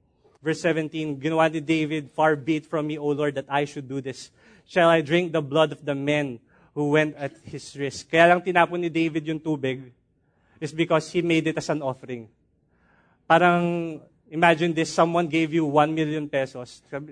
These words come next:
You blunted out, "Ah, I hope I have one million dollars na lang para mas masarap," di ba? One million dollars <laughs> sa bank account. Tapos yun, syempre, di ba, i-consume natin yan. Pero David, when he said,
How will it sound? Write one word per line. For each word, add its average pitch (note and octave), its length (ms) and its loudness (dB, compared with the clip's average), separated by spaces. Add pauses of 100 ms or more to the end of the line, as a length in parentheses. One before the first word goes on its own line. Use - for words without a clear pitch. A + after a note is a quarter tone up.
You D3 160 -6
blunted C#3+ 480 0
out, C#3 240 -2 (240)
"Ah, F3+ 160 -2
I E3+ 160 -2
hope E3+ 160 -4
I C#3 160 -2
have C3 240 -4
one C3 320 -6
million B2 400 -10 (240)
dollars C#3 400 4
na B2+ 220 -4
lang - 20 -10
para C3+ 240 0
mas C3 240 -6
masarap," B2 480 -4
di A2+ 80 -18
ba? A2+ 80 -14 (320)
One F3 160 4
million F3+ 320 4
dollars E3 640 2 (160)
<laughs> D4+ 300 -10
sa E3+ 180 4
bank E3 320 6
account. D3 220 2 (640)
Tapos F3 320 6
yun, F#3+ 80 4
syempre, F3+ 240 4
di F3 160 2
ba, F#3+ 160 6
i-consume E3 560 0
natin D#3 320 4
yan. E3 80 -4
Pero F3+ 240 2
David, F3+ 400 4
when F3 160 0
he E3+ 80 -4
said, E3 320 0